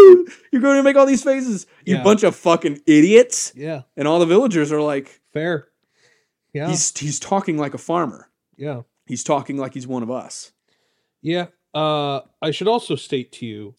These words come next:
Speaker 2: that this movie being three and a half hours long,
Speaker 1: Mm-hmm.
Speaker 2: uh, I did not watch it for three and a half hours.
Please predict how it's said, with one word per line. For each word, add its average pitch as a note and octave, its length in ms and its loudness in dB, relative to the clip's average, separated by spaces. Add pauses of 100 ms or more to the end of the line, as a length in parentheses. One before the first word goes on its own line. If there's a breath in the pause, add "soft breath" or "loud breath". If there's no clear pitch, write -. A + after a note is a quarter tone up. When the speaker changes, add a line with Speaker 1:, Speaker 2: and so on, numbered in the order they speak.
Speaker 2:
that B2+ 360 -10
this D3 220 -6
movie D3+ 260 -4
being B2 280 -6
three C#3+ 200 -6
and C3 100 -10
a - 40 -14
half B2 240 -12
hours A#2+ 380 -12
long, B2 300 -12 (300)
Speaker 1:
Mm-hmm. A#2 240 -14
Speaker 2:
uh, G#2+ 360 -14
I B2 100 -12
did A#2 200 -12
not A2+ 300 -12
watch A#2 320 -16
it - 140 -18
for - 140 -20
three - 220 -18
and C2+ 100 -18
a C2+ 40 -20
half - 320 -20
hours. - 380 -20